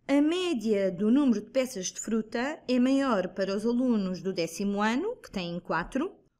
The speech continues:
O número médio de peças de fruta comidas por dia é quatro, enquanto que os alunos do décimo segundo ano comem três e sete dezasseisavos. Agora,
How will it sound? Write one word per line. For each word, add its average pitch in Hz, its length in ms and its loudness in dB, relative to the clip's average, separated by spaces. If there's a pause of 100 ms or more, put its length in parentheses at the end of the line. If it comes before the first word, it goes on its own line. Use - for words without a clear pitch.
O 247 80 4
número 240 260 8
médio 240 380 4
de - 80 -18
peças 220 340 -2
de - 100 -12
fruta 233 300 -4
comidas 214 400 0
por 214 220 -4
dia 180 580 -4
é 320 120 -2
quatro, 196 520 -4 (320)
enquanto 339 460 0
que - 140 -2
os 330 100 0
alunos 262 460 2
do 208 100 -2
décimo 208 400 -2
segundo 233 360 2
ano 330 340 0
comem 359 800 0 (300)
três 285 680 0 (300)
e 370 100 4
sete 226 460 -2
dezasseisavos. 214 960 -4 (320)
Agora, 175 440 0